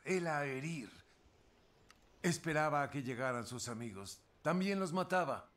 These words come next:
Convertía un blanco en cuatro. Hombres, mujeres y niños, los mataba por cientos.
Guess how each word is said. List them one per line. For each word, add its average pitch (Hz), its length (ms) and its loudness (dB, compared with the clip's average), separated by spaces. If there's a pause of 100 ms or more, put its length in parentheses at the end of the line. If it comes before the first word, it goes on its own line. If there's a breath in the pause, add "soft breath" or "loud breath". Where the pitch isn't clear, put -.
(120)
Convertía 185 580 2
un 180 160 2
blanco 151 400 0
en 131 100 -6
cuatro. 156 480 -2 (1200)
Hombres, 143 440 2
mujeres 131 600 -2
y 139 80 -2
niños, 135 440 -2
los 147 180 -2
mataba 165 400 0
por 127 160 -6
cientos. 113 600 -8